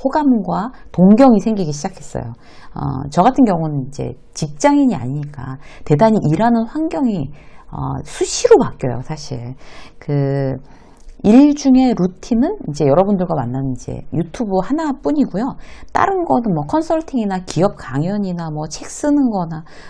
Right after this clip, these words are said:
뭐 어떤 다른 컨텐츠를 제작한다거나 이런 거는 계속 그 어떤 이제 그런 기업의 요청에 따라서 일이 계속 바뀌는 어떤 그런 타입이기 때문에, 어, 그렇게 수시로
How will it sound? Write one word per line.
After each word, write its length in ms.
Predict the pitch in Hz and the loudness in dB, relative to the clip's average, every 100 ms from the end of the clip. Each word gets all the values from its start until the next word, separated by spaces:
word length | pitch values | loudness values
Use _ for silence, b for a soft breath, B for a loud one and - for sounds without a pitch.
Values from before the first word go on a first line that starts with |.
| - | 0
뭐 120 | 196 | 2
어떤 220 | 196 233 | 2 0
다른 540 | 226 - 175 202 180 - | -2 -2 0 0 -2 -6
컨텐츠를 480 | - 381 403 330 240 | -8 -4 -4 -2 -4
제작한다거나 720 | 147 175 - 190 180 151 147 | -4 -4 -4 -4 -4 -4 -4
이런 320 | - 254 277 | -2 -2 0
거는 320 | 254 214 302 B B B B B | 0 0 -2 B B B B B
계속 580 | - - - - 311 - | -8 -6 -6 -2 0 -2
그 140 | - 175 170 147 | -2 0 2 0
어떤 380 | - 160 147 143 B B - | -4 -4 -4 -4 B B -14
이제 320 | 139 135 139 - - | -6 -4 -4 -10 -20
그런 240 | - 131 123 - - | -8 -6 -6 -10 -8
기업의 400 | - 214 247 190 | 6 8 8 6
요청에 460 | 143 151 294 285 - | 4 2 0 0 0
따라서 360 | 170 147 254 - | -4 -6 -8 -4
일이 260 | 185 233 302 | -2 0 -2
계속 340 | - - - | -8 -14 -12
바뀌는 500 | - 139 - 302 294 185 190 143 B B - | -10 -10 -8 -2 0 2 0 -2 B B -8
어떤 160 | 175 - | -8 -2
그런 340 | 170 277 370 | 4 4 4
타입이기 500 | - 294 269 202 185 | 0 -2 0 -2 -2
때문에, 480 | 151 147 247 247 B B B B B - | -4 -2 0 -2 B B B B B -6
어, 380 | 147 143 139 143 | -2 0 -2 0
그렇게 320 | 220 233 254 | 0 2 0
수시로 720 | - - - 392 320 208 117 | -2 -6 -8 -4 -2 -2 -6